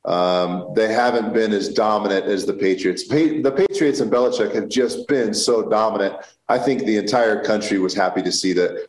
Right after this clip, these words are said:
Other than the Patriot fans, obviously, I think most, most of the U S was happy to see Belichick head home in the first round.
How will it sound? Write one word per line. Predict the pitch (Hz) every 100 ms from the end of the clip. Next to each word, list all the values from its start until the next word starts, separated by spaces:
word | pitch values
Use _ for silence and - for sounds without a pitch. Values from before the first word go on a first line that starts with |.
| -
Other | 135 151
than | 147 123
the | 117
Patriot | 120 131 123 104 104
fans, | 139 131 107 107
obviously, | 98 98 98 101 98
I |
think | 101 110 107
most, | 113 110 98 -
most | 107 110 113
of | 110
the | 98
U | 104 107
S | 107 107
was | 92
happy | - 101 104
to | 87
see | - 98
Belichick | 95 95 92 98 90 - - -
head | 110 98
home | 98 95
in | 90
the | 90
first | 92 92
round. | 95 90 78 -